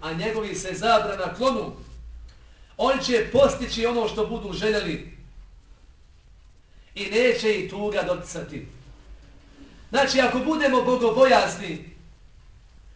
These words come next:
i ako budemo ispravno vjerovali,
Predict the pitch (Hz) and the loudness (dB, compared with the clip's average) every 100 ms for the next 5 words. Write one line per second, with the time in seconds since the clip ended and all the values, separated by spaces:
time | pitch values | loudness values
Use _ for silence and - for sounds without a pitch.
0 | - - 170 202 202 208 262 254 233 240 | -20 -4 0 0 0 -2 0 0 2 2
1 | - 226 233 220 214 170 269 247 240 220 | 0 2 4 4 2 4 6 6 8 8
2 | 214 214 170 - | 6 2 -4 -10